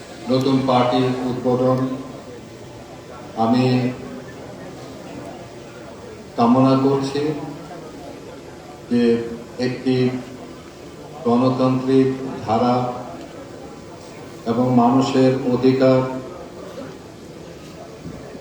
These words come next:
ওনারা প্রতিষ্ঠিত করবেন তাদের দলের মাধ্যমে, এবং আগামীতে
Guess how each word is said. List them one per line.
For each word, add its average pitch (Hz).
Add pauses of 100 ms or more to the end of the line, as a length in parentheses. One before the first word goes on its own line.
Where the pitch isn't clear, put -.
(1200)
ওনারা 127 (320)
প্রতিষ্ঠিত 139 (180)
করবেন 131 (760)
তাদের 120 (120)
দলের 120 (100)
মাধ্যমে, 120 (1500)
এবং 247 (1900)
আগামীতে 131